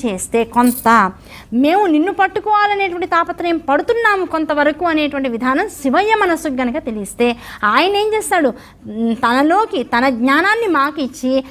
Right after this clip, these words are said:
ఆ జ్ఞానం ద్వారా నిన్ను మాకు అనుగ్రహింపజేస్తూ ఉంటాడు. అటువంటి శివశక్త్యాత్మకమైనటువంటి మీ ఇరువురి రూపానికి కూడా నేను మ-, నమస్కరిస్తున్నాను అని శ్లోకం ద్వారా శంకరాచార్య వారు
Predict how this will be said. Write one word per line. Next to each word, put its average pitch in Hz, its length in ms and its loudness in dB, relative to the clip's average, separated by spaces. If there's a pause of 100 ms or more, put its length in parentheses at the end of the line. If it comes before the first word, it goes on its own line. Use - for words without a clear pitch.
(140)
ఆ 247 180 2
జ్ఞానం 240 440 0
ద్వారా 294 360 2 (260)
నిన్ను 262 360 2
మాకు 294 320 0
అనుగ్రహింపజేస్తూ 240 1000 -2
ఉంటాడు. 190 360 -8 (240)
అటువంటి 247 340 4
శివశక్త్యాత్మకమైనటువంటి 311 1200 0
మీ 277 120 4
ఇరువురి 262 420 0
రూపానికి 247 500 0
కూడా 226 180 -2
నేను 311 220 0
మ-, 226 300 -6
నమస్కరిస్తున్నాను 262 1080 0
అని 269 220 0
శ్లోకం 226 420 -6
ద్వారా 214 260 0
శంకరాచార్య 220 600 -4
వారు 302 240 2